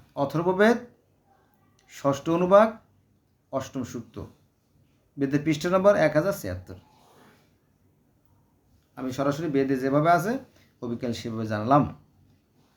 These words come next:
এবার আসেন ইসলাম ধর্মে। ইসলাম ধর্মেও কিন্তু চারজন ফেরেশতার কথা বলা আছে, আজরাইল, জিব্রাইল, ইসরাফিল, মেকাইল। চারজন আছে না?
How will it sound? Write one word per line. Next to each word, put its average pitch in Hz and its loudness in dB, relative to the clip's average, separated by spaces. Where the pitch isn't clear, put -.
এবার 175 6
আসেন 170 4
ইসলাম 196 4
ধর্মে। 120 2
ইসলাম 185 -2
ধর্মেও 208 -2
কিন্তু 214 -4
চারজন 151 4
ফেরেশতার 131 -6
কথা 117 -6
বলা 117 -4
আছে, 104 -8
আজরাইল, 185 6
জিব্রাইল, 185 4
ইসরাফিল, 190 2
মেকাইল। 139 0
চারজন 160 -2
আছে 254 0
না? 190 -2